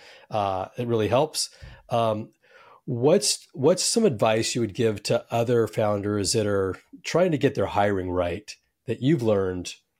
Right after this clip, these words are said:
based on interviews you've had with people you brought on board that either worked or didn't work? And kind of what's some of the litmus tests that you go through to make sure before you pull the trigger and hire that person, you gotta make sure they're gonna pass?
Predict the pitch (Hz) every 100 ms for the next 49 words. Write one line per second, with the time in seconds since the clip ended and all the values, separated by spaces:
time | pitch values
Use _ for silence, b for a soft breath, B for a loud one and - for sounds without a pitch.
0 | _ 117 101 - 101 95 117 107 98 98
1 | 87 92 95 95 92 92 - 98 - 110
2 | 107 98 92 98 95 - 107 113 101 90
3 | 123 190 - 92 135 - 101 95 90 101
4 | 92 B B B - 123 147 170 170 117
5 | 113 120 110 - 113 104 - - 107 110
6 | 110 98 110 98 98 101 - 113 98 95
7 | - 110 104 - 113 98 - 110 98 98
8 | 90 113 113 95 - 98 87 101 90 -
9 | b b b 117 113 98 98 87 104 95
10 | 90 85 98 95 -